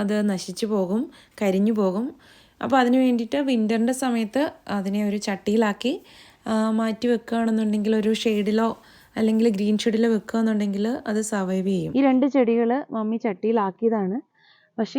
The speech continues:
Speaker 2: ഇത് ഇതിൻ്റെ ഇവിടെ വെച്ചൊക്കെ കട്ട് ചെയ്യണം. ആ, പക്ഷെ നമുക്ക് പൂവുള്ളത് കൊണ്ട് നമുക്ക് തോന്നുന്നില്ല കട്ട് ചെയ്യാനായിട്ട്. കുറച്ചും കൂടെ കഴിഞ്ഞിട്ട് മുളകും ഉണ്ടാവുന്നുണ്ട്. അപ്പം നമുക്കിതിനെ ഇവിടെ നിൽക്കുന്ന ഒന്ന് രണ്ട്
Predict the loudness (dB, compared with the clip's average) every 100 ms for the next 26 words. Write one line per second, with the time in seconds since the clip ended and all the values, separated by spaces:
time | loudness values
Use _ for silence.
0 | 0 0 -2 -4 -4 -2 0 0 0 -2
1 | -4 -8 -4 -4 -2 -2 0 0 -4 -8
2 | -20 -20 _ _ -6 -4 -2 4 6 6
3 | 4 2 4 2 4 4 4 4 2 2
4 | 0 0 0 0 0 0 -2 -4 -4 -4
5 | -4 -6 -8 -12 -6 -6 -4 -4 -2 0
6 | 0 0 -2 -2 -4 _ _ -6 2 4
7 | 4 4 4 6 6 6 4 2 0 -6
8 | -20 _ _ _ _ _ _ _ _ _
9 | _ -6 0 2 2 2 2 2 2 -2
10 | _ _ 0 6 6 8 6 6 6 4
11 | 4